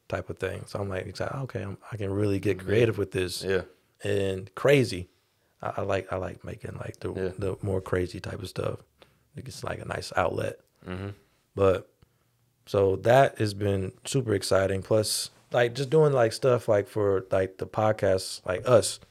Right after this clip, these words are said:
Speaker 2: Yeah.
Speaker 1: like, behind the scenes, trying to figure out the audio and stuff like that. It's just, like,
Speaker 2: Mm-hmm.
Speaker 1: a lot of working. That's all I've really been doing, other
Speaker 2: Yeah.
Speaker 1: than, like, going to work, which is just
Speaker 2: Going to work.
Speaker 1: Bro,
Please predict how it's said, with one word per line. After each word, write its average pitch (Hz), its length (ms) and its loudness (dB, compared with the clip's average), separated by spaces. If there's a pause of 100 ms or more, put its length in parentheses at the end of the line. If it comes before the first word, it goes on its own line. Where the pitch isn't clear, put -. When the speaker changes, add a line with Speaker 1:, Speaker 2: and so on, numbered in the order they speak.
(140)
Speaker 2:
Yeah. 98 140 2
Speaker 1:
like, 104 120 4
behind 110 360 4
the 101 60 0
scenes, 98 500 -4 (580)
trying 104 140 4
to 92 60 -2
figure 107 260 2
out 98 140 4
the - 80 0
audio 95 500 -2
and 90 80 -8
stuff 95 220 -4
like 92 220 -4
that. 92 180 0
It's 90 120 -4
just, 87 160 -10
like, 95 140 -2
Speaker 2:
Mm-hmm. 92 80 -2
Speaker 1:
a 95 60 2
lot 113 320 4
of 101 320 4 (320)
working. 92 420 -2
That's 95 180 -8
all 90 140 0
I've 87 80 -6
really 90 160 -6
been 90 180 -10
doing, 90 340 -8 (100)
other 117 160 2
Speaker 2:
Yeah. 113 60 4
Speaker 1:
than, 110 80 2
like, 95 260 -2
going 101 260 0
to 95 60 -4
work, 98 320 -2 (280)
which 95 320 -8
is - 140 -10
just - 360 -14 (1600)
Speaker 2:
Going 90 240 -6
to 87 60 -12
work. 82 240 -10 (220)
Speaker 1:
Bro, - 360 -16